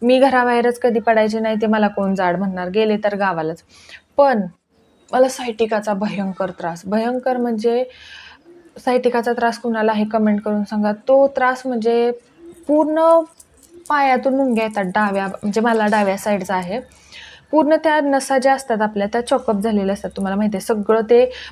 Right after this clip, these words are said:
ब्लॉकेजेस झालेले असतात, रक्तवाहिन्या व्यवस्थित, रक्ताभिसरण होत नाही, रक्तवाहिन्या व्यवस्थित वाहत नाहीत आपल्या. आणि सायटिकाचा व्यायाम करायला मला actually पहिल्यापासून मी कधी माझ्या आयुष्यात आत्तापर्यंत व्यायामच केलेला नाही आहे.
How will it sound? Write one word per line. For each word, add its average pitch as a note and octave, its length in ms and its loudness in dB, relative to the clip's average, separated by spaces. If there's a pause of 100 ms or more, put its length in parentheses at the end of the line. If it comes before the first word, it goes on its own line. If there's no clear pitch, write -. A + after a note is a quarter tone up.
ब्लॉकेजेस A#3+ 520 2 (300)
झालेले G#3+ 320 2
असतात, G#3+ 280 -2
रक्तवाहिन्या A#3 680 0
व्यवस्थित, A3 480 0 (520)
रक्ताभिसरण A3+ 680 0
होत G#3+ 240 -4
नाही, G#3 140 2
रक्तवाहिन्या G#3+ 500 0
व्यवस्थित G#3 480 0
वाहत G#3 400 -4
नाहीत G3+ 220 -4
आपल्या. F#3 300 -4 (340)
आणि A3+ 140 2
सायटिकाचा B3+ 600 2
व्यायाम B3 420 2
करायला A3+ 580 2
मला B3 200 4
actually B3+ 460 -2
पहिल्यापासून B3 680 0
मी B3 200 0
कधी A#3+ 240 2
माझ्या A3+ 300 0
आयुष्यात G#3+ 440 0
आत्तापर्यंत G3 600 -4
व्यायामच F3 440 0
केलेला F3 360 -2
नाही F3 220 -2
आहे. - 240 -14